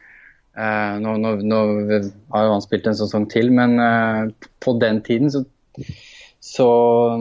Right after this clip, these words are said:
så, så jeg kanskje på han som en litt bedre spiller med Nyla-, enn Nylander, men, eh, det er noe å sammenligne med det der, altså. Det,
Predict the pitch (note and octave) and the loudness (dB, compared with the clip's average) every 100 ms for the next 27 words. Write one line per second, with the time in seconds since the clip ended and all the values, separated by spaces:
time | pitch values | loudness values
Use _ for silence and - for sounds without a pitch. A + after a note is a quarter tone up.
0 | A#2 A2+ A2+ B2+ - - A2+ A#2 A2+ G#2 | -4 -4 -6 -8 -6 0 0 0 -2 -4
1 | A2+ G#2+ G2+ A2+ A2 G#2 - - G2 G2 | -2 -2 -2 -4 -2 -4 -8 -4 -2 0
2 | G#2+ - G2+ G#2 G#2+ G2+ - A#2+ F2+ G2+ | -4 -4 -2 0 0 -2 -4 -4 -2 0
3 | G#2 G#2 G2+ F#2+ G2+ B2 A#2+ B2 B2 C#3 | 2 2 0 0 2 4 4 4 4 4
4 | B2+ D#3+ G3+ F3+ E3+ A2 G#2 A2 B2+ B2+ | 4 4 2 2 0 0 -2 -4 -2 0
5 | B2 D3+ F#3+ B2 B2 B2+ | 0 0 0 0 -2 0